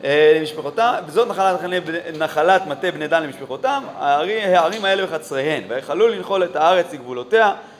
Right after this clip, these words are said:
ויתנו בני ישראל נחלה ליהושע בן נון בתוכם, על פי השם נתנו לו את העיר אשר שאל, את תמנת שרח בהר אפרים, ויבנה את העיר וישב בה,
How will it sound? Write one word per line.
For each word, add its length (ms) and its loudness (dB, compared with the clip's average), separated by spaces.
ויתנו 380 -2
בני 120 -6
ישראל 340 -2
נחלה 320 4
ליהושע 400 0
בן 200 -8
נון 180 -8
בתוכם, 520 -2
על 100 2
פי 160 0
השם 280 -2
נתנו 240 -4
לו 120 2
את 120 -4
העיר 280 -2
אשר 180 -6
שאל, 400 4
את 100 -8
תמנת 380 -6
שרח 280 -6
בהר 280 6
אפרים, 580 -2
ויבנה 400 -4
את 120 -2
העיר 280 4
וישב 420 2
בה, 120 2